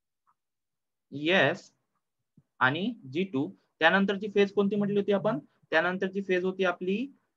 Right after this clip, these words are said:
M phase. So त्यानंतरची फेज होती आपली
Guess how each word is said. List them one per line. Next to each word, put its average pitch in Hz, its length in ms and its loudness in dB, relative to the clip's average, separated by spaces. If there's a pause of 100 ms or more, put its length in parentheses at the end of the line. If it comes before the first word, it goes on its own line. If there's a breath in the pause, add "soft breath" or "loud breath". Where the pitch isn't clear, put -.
(160)
M 196 320 4
phase. 120 400 -2 (280)
So 220 260 4 (120)
त्यानंतरची 165 420 -2
फेज 175 180 -4
होती 175 200 -6
आपली 185 340 -2